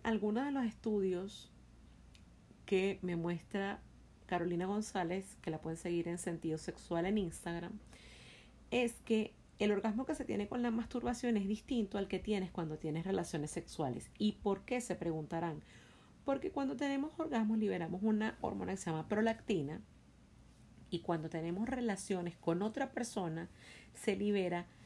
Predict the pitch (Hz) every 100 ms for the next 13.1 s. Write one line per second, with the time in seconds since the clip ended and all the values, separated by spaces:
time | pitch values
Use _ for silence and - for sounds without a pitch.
0 | - - - - 208 208 196 - 226 233
1 | 262 294 294 240 196 214 208 180 165 160
2 | 196 196 220 202 185 185 175 156 165 -
3 | 135 147 165 - 175 175 240 220 139 -
4 | - - - - - - 165 160 156 -
5 | 156 151 190 202 151 156 220 - - -
6 | - - - - - - - - - -
7 | - - 220 339 - 302 262 196 226 -
8 | - 190 190 190 180 214 247 262 240 262
9 | - 226 185 180 - - - 262 247 233
10 | 226 - 214 214 - 175 175 - 220 214
11 | 208 214 214 - 233 - 233 208 165 156
12 | 170 160 160 - 196 160 131 - 160 -
13 | -